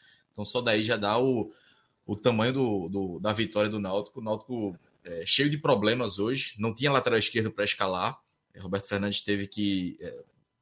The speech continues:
os laterais estavam no D M, né? É, Júnior Tavares, Ailton, Brian, que se machucou,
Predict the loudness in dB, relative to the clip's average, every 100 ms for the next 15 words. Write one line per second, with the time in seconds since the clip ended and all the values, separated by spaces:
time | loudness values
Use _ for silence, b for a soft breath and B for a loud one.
0 | _ _ _ -18 -10 -8 -6 -6 -4 -4
1 | -4 -2 -2 0 -2 -4 _ -20 _ -16
2 | -10 -10 -12 _ _ -6 0 2 2 6
3 | 12 12 10 6 4 6 4 2 0 0
4 | 4 4 2 -4 -8 -6 -8 -4 -2 -2